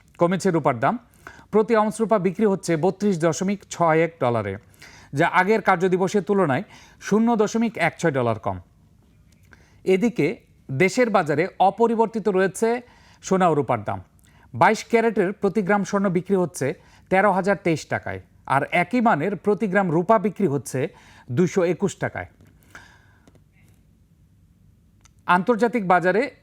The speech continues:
গম, তুলা, চিনি ও সয়াবিন তেলের বাজার দর। বিশ্ববাজারে বেড়েছে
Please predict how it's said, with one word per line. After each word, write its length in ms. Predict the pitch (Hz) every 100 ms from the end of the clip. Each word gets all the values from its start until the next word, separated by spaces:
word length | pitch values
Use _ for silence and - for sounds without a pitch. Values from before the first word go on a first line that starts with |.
| 131 120
গম, 220 | 165 190 214 185 175
তুলা, 260 | 175 185 185 -
চিনি 260 | 170 190 208 147
ও 20 | 139 -
সয়াবিন 320 | 170 175 175
তেলের 240 | 175 214 175
বাজার 240 | 127 123 101
দর। 100 | 104 104 _ _ - - - _
বিশ্ববাজারে 640 | 135 - - 240 233 240 226
বেড়েছে 380 | 185 190 -